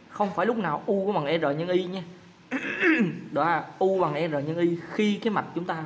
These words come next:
là mạch chỉ có chứa điện trở thôi. Đúng. Đó. Đây. Đó, cho cái mạch này thì U bằng R nhân Y. Được không? Đây, còn bây giờ không thích viết U, ờ, cái U này chúng ta nói là nó U, là U với hai điểm này nè, U A B nè,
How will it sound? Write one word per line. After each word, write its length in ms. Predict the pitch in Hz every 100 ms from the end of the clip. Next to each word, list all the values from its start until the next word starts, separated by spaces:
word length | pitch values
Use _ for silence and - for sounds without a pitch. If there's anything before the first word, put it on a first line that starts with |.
| 151
là 280 | 139 135 131
mạch 140 | 131 - -
chỉ 160 | 151 160
có 80 | 190
chứa 60 | 214
điện 180 | 131 131
trở 200 | 117 170
thôi. 120 | 170 - - -
Đúng. 160 | 156 - - - - - - -
Đó. 200 | 139 143 139 - - -
Đây. 140 | 147 143 - - - - -
Đó, 140 | 147 147 -
cho 100 | 151
cái 100 | 175
mạch 200 | 151 -
này 140 | 127 123 - - -
thì 160 | 131 139
U 160 | 151
bằng 120 | 143 135
R 280 | 139 131
nhân 100 | 131
Y. 100 | 143 139 - - - - - - - - -
Được 80 | 139 143
không? 160 | 147 143 - - - - - -
Đây, 200 | 143 156 156
còn 120 | 147
bây 100 | 165
giờ 180 | 143 131
không 140 | 147 151
thích 120 | 214 190
viết 180 | 220
U, 220 | - 156 143
ờ, 260 | 147 139 139
cái 80 | 180
U 220 | 165 156
này 140 | 139 139
chúng 80 |
ta 120 | 165 156
nói 160 | 175
là 160 | 156 139
nó 80 | 170
U, 440 | 151 139 156 151 147
là 140 | 139
U 180 | 143 143
với 100 | 147
hai 140 | 156 143
điểm 180 | 131
này 100 | 165
nè, 80 | 131 139
U 120 | 151
A 120 | 151 143
B 60 |
nè, 260 | 147 143